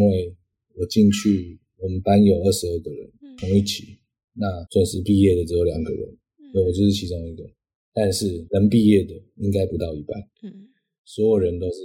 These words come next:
Speaker 1: 可能修完课之后，他就是论文写不出来就不行。
Speaker 2: 其实我念商管类的在职专班也是这样，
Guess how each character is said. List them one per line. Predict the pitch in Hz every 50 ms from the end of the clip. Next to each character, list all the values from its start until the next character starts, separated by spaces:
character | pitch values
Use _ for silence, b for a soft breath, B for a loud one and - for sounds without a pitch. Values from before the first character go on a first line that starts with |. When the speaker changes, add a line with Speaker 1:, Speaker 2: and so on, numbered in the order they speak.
| 87 85 82 - _
Speaker 1:
可 | - 98 87
能 | 87 87 90 95
修 | - - 110 107
完 | 104 87 90 90
课 | - 110 95
之 | 87 92 90
后， | 85
他 | 85 87 87 92
就 | - - 98
是 | 92 92 90 90
论 | 85 92 101 95 85
文 | 82 82 80
写 | - - 82 80
不 | 85
出 | 82 90
来 | 82 80
就 | 80 82
不 | 78
行。 | - - - - - - - _ _ _ _ _ _ _ _ _
Speaker 2:
其 | - - 320
实 | 320 -
我 | 285 208 190
念 | 196 226 240 226
商 | - - 220 208 226
管 | 220 190 - 165
类 | 165 196 196
的 | 175 - - -
在 | - - 196 170
职 | - -
专 | - - 175 160 160 160
班 | 170 165 175 175
也 | 156 -
是 | - - - 170
这 | 156 - - 165 160 147 147
样， | 160 139 101 -